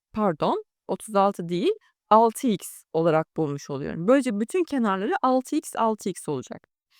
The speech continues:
Peki başka ne biliyorum bu okuduğum bilgiye göre? Mavi, sarı ve beyazın alanları birbirine eşitmiş. E, zaten tüm alan otuz altı.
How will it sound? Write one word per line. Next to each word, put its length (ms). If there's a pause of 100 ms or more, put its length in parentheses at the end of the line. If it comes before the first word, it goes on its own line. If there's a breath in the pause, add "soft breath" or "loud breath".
(300 soft breath)
Peki 300
başka 320
ne 200
biliyorum 500
bu 180
okuduğum 480
bilgiye 380
göre? 280 (1080)
Mavi, 500 (140)
sarı 380
ve 180
beyazın 420 (100)
alanları 560
birbirine 400
eşitmiş. 580 (420 soft breath)
E, 60
zaten 480
tüm 180
alan 260
otuz 340
altı. 460